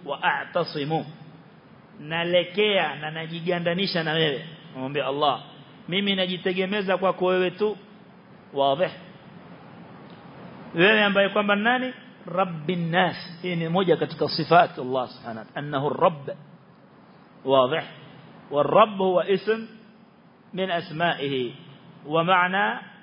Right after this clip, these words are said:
أن له صفة الربوبية، يعني أنه صفة الربوبية سبحانه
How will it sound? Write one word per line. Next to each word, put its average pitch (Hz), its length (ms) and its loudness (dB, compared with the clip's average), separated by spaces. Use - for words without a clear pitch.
أن 160 200 -2
له 170 340 2
صفة 170 440 -4
الربوبية، 131 640 2
يعني - 200 -10
أنه 123 240 -8
صفة 156 340 0
الربوبية 127 840 2
سبحانه 131 720 -4